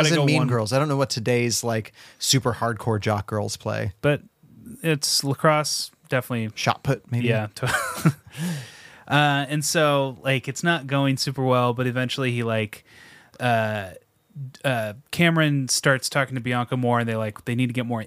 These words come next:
Speaker 2: intel on Kat.
Speaker 1: Right.
Speaker 2: So they, like, go through her room,
Speaker 1: It's
Speaker 2: and,
Speaker 1: the,
Speaker 2: like,
Speaker 1: there's
Speaker 2: they
Speaker 1: the
Speaker 2: start to
Speaker 1: infamous
Speaker 2: get to know
Speaker 1: scene
Speaker 2: each
Speaker 1: where,
Speaker 2: other.
Speaker 1: like, we all in high school thought if a girl had black underwear, it meant that she wanted to have sex.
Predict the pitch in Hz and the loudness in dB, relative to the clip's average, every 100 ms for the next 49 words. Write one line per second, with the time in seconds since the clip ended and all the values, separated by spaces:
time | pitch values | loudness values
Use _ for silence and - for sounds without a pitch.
0 | 143 139 135 143 135 127 120 - 127 117 | 0 0 2 2 2 2 -2 -2 -2 0
1 | 110 123 120 113 - - 117 120 117 107 | 0 4 4 2 -6 -10 -4 -2 -2 -4
2 | - 120 - 113 104 104 120 123 120 117 | -2 -2 -2 -6 -4 -4 0 2 4 2
3 | 113 113 107 107 147 139 147 135 127 131 | 2 2 2 0 2 6 6 4 0 0
4 | 123 - 123 120 120 117 113 113 110 113 | 0 0 0 2 2 2 0 0 0 -2
5 | 113 _ - 117 107 - - 117 120 123 | -6 _ -2 0 0 -4 -10 -2 0 2
6 | 107 107 110 110 107 110 107 - 110 104 | 2 4 4 0 -2 0 -2 -2 -4 -2
7 | 104 107 104 113 107 110 101 101 110 107 | -2 -2 -4 -6 -2 -2 0 -2 0 -2
8 | 107 107 107 110 107 104 104 110 - 107 | -2 -4 -2 0 0 -2 -6 -8 -6 -4
9 | 104 104 101 98 107 107 - - | -4 -2 -4 -2 0 -2 -2 -6